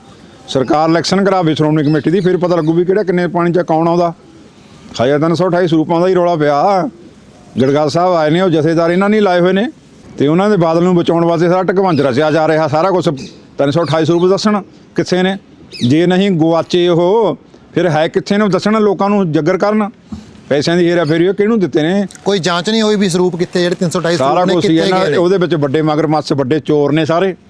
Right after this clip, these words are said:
Speaker 2: ਹੂੰ।
Speaker 1: ਉਹਦੇ ਵਿੱਚ ਬਹੁਤ ਵੱਡੇ ਵੱਡੇ ਫਸਦੇ ਨੇ, ਤਾਂ ਉਹ ਜਿਹੜੇ ਇਹ ਕਹਿੰਦੇ ਨੇ, ਰੌਲਾ ਪਾਉਂਦੇ ਨੇ ਵੀ ਅਸੀਂ ਜਾਂਚ ਨਹੀਂ ਕਰਾਉਣੀ। ਅੱਜ, ਅੱਜ ਗੜਗਾ ਸਾਹਿਬ ਨੇ ਲੋ-, ਜਿਹੜਾ ਜਦੋਂ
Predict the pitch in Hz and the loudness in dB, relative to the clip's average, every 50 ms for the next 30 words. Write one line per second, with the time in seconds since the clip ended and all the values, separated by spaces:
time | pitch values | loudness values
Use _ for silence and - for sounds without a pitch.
0 | - 139 135 123 107 - - - - - 127 143 170 170 165 143 143 151 175 175 | -10 -8 -8 -8 -8 -10 -16 -16 -6 -2 0 0 2 2 2 2 0 0 0 0
1 | 156 156 151 156 151 147 151 165 135 - 147 131 - 143 135 160 160 160 175 170 | 0 -2 0 0 0 0 0 -2 -2 -2 -2 -2 -2 -2 0 0 0 -2 -4 -6
2 | - - - - - - - - 147 151 156 165 170 175 175 165 175 170 175 165 | -10 -16 -20 -20 -20 -12 -6 -4 -2 0 0 0 0 0 0 0 0 0 0 0
3 | 170 156 147 160 151 170 170 165 165 160 147 139 135 135 143 143 139 151 139 139 | 0 0 0 0 0 0 0 0 2 2 2 2 2 2 0 0 0 -2 -2 0
4 | 143 147 143 151 147 127 139 127 120 127 120 113 117 123 131 113 127 123 117 117 | 0 0 0 0 -2 -2 -2 -2 0 0 0 0 0 -2 0 0 0 0 0 -2
5 | 120 127 - - - - - - - - - - - - 131 123 143 151 151 151 | -4 -6 -8 -14 -20 -20 -20 -20 -20 -20 -18 -8 -6 -4 -2 0 0 0 2 2
6 | 147 143 139 147 135 127 147 131 143 143 139 143 143 - 160 165 170 175 170 151 | 0 0 0 0 0 0 0 0 0 0 0 0 0 -2 -2 -2 0 0 -2 -2
7 | - - 123 139 135 131 143 151 143 135 123 131 156 175 170 147 160 156 165 165 | -6 -6 -2 0 2 2 2 2 2 2 0 0 0 0 0 0 0 2 2 0